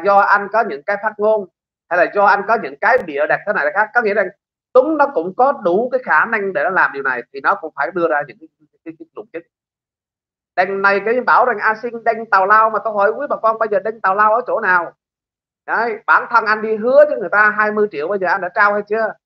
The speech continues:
Có nghĩa anh chưa đền ơn cho người ta mà anh đã trả quán.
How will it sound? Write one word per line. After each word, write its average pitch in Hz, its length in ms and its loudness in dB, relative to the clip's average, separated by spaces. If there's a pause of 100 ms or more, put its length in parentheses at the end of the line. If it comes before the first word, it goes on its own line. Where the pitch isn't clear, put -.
(540)
Có 240 100 2
nghĩa 202 120 -2
anh 226 340 0 (100)
chưa 262 220 4
đền 196 260 2
ơn 214 360 0
cho 214 100 4
người 196 120 -2
ta 196 340 2
mà 151 100 4
anh 165 220 0
đã 139 180 -4
trả 151 100 2
quán. 190 280 -2